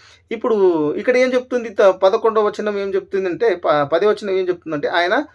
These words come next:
లోకంలో ఉండెను, లోకమైన మూలము కలిగెను అని చెప్తుంది. ఇప్పుడు లోకమైన మూలము కలిగిందంటే అర్థం ఏంటిది? యెహోవా దేవుని వల్ల కలిగింది. ఇప్పుడు వాక్యము యెహోవా దేవుడు ఒక్కరే ఇక్కడ మనకు కనిపిస్తున్న సందర్భం. ఓకేనా?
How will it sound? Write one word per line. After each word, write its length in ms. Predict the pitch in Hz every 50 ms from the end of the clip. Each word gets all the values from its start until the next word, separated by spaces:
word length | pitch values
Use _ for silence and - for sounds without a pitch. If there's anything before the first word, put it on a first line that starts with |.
| _ _ _ _ 156
లోకంలో 560 | 156 165 190 226 233 - 247 254 269 269 -
ఉండెను, 320 | 175 180 175 180 196 226
లోకమైన 480 | 226 196 208 208 - 226 226 220 202 180
మూలము 420 | 170 180 190 208 220 220 208 214
కలిగెను 520 | 214 - - 156 139 131 135 135 131 117 - _ 214
అని 100 | 240 233
చెప్తుంది. 360 | - 131 - 127 107 107 - _ _ _ _ _ _ _ _ _ -
ఇప్పుడు 180 | - 208 254 220
లోకమైన 460 | 196 208 254 254 285 269 269 269 262
మూలము 360 | 247 233 247 247 247 247 240
కలిగిందంటే 480 | 226 226 220 220 214 220 220 214 214 202
అర్థం 260 | 190 190 202 202 196
ఏంటిది? 200 | 185 208 240 269
యెహోవా 240 | 269 220 220 226 226
దేవుని 220 | 202 196 190 175
వల్ల 120 | 180 233 262
కలిగింది. 440 | - 190 143 123 120 113 113 123 - _ _ _ _ _ -
ఇప్పుడు 160 | 185 196 185
వాక్యము 420 | 170 175 202 220 220 - 269 254
యెహోవా 280 | 269 254 240 196 214 233
దేవుడు 240 | 220 214 214 233 285
ఒక్కరే 400 | 254 - - 214 190 - - - _ _ _ _ _ _ _ _ _ _ _ _ _ _ _ _ 180
ఇక్కడ 140 | 175 202
మనకు 200 | 196 226 247 247
కనిపిస్తున్న 420 | 240 202 190 185 175 147 - 196 233
సందర్భం. 480 | - 202 160 139 123 113 110 110 107 - _ _ _ _ _ _ _ _ _ _ -
ఓకేనా? 320 | - 262 240 294 339 339